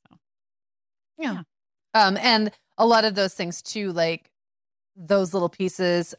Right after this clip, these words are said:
Speaker 2: when you can't see them, you can't find them. And I love
Speaker 1: Yeah.
Speaker 2: having them in, like, in a, a gallon Ziploc is so easy because you can kinda, like, you know, maneuver the pieces around and filter them, like, through your fingers almost until you see the piece, that little tiny piece you need. And that does
Speaker 1: Yes.
Speaker 2: make them more fun to play with
Speaker 1: Well,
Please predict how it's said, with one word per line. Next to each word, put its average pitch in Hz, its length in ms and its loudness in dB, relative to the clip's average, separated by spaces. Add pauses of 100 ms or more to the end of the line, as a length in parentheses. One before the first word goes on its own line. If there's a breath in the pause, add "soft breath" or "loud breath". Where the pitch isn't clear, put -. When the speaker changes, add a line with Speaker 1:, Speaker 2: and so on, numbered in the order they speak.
(380)
Speaker 2:
when 185 240 0
you 180 100 0
can't 214 340 -2
see 185 220 0
them, 233 400 2
you 190 80 -6
can't 202 260 -2 (100)
find 170 200 -2
them. 156 400 -2 (160)
And 170 320 -2 (140)
I 175 80 4
love 180 400 4
Speaker 1:
Yeah. 170 200 -2 (140)
Speaker 2:
having 185 280 0
them 175 160 2
in, 160 60 -4
like, 165 160 -2
in 160 100 -2
a, 156 300 2 (240)
a 180 60 -8
gallon 165 320 0
Ziploc 170 400 0
is 170 100 -8
so 175 300 -2
easy 175 300 -2
because 156 260 -6
you 160 80 -8
can 170 120 -14
kinda, 180 240 -2
like, 151 260 -4 (300)
you 254 80 0
know, 196 120 6
maneuver 185 500 6
the 175 80 -4
pieces 196 400 0
around 160 540 2
and 156 160 -2
filter 226 240 2
them, 180 120 2
like, 165 120 0
through 233 180 -4
your 175 100 -2
fingers 180 440 -4
almost 160 400 0
until 160 260 -4
you 160 120 0
see 180 180 -2
the 156 80 -4
piece, 175 220 -4
that - 200 0
little 165 140 -4
tiny 160 280 -2
piece 156 240 -6
you 156 80 -6
need. 143 200 -2
And 139 220 -4 (380)
that 151 100 2
does 147 120 2
Speaker 1:
Yes. 143 60 -6
Speaker 2:
make 139 140 -4
them 104 100 -4
more - 180 -4
fun - 240 -6
to 160 60 -8
play - 200 -2
with - 120 -2
Speaker 1:
Well, 190 180 -2